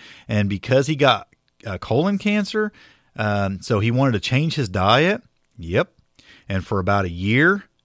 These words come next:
I did that. And I maintained a really good diet, and I ate a lot of food out of my garden. And guess what? It didn't stick all the time.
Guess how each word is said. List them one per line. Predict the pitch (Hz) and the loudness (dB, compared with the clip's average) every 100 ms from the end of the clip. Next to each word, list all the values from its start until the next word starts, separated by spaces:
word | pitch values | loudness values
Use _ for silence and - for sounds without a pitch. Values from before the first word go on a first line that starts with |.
| _ _ - | _ _ -8
I | 90 | -6
did | 87 101 | -2 -4
that. | 85 78 78 _ _ _ _ _ | -4 -8 -10 _ _ _ _ _
And | 101 98 98 | -2 0 2
I | 101 | 2
maintained | 104 110 131 120 | 2 0 0 -2
a | 98 | -2
really | 85 95 117 156 | -2 0 2 2
good | 185 165 | 2 4
diet, | 160 156 160 175 - _ _ - | 6 6 4 0 -6 _ _ -8
and | 92 | -4
I | 90 | -2
ate | 95 | -2
a | 85 | -2
lot | 85 95 151 | -2 2 2
of | |
food | - 170 | 2 2
out | 160 160 | 4 4
of | |
my | 170 | 2
garden. | 151 151 147 147 156 165 _ _ _ - | 2 2 2 0 -6 -8 _ _ _ -8
And | 90 | -2
guess | 90 110 - | 2 2 2
what? | 123 95 82 87 _ _ _ _ | 0 0 0 -8 _ _ _ _
It | 101 92 | -10 -2
didn't | 110 98 | -2 -2
stick | 87 110 98 85 - | -6 -2 -2 -2 -8
all | 98 87 | -6 -4
the | 87 | -4
time. | - 90 82 | -4 -6 -6